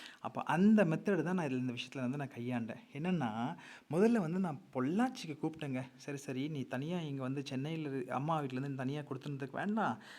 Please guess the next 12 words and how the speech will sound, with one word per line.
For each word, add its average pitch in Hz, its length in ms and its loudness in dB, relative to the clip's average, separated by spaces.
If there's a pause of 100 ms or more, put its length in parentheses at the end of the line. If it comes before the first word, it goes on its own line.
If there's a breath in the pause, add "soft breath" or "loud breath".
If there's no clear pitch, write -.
(140 loud breath)
அம்மா 131 240 0
வீட்லயே 151 320 -2
இருந்துக்கலாம். 190 400 0
அதாவது 135 240 0
மேல் 147 260 -2
வீட்லயே 185 300 -2
இருந்துக்கலாம். 185 420 0 (380 loud breath)
நம்ம 160 220 -2
வந்து 196 200 2
ஃபர்ஸ்ட் 175 260 -4 (160)
பொள்ளாச்சிக்கு 214 520 0
போலாம். 123 440 -2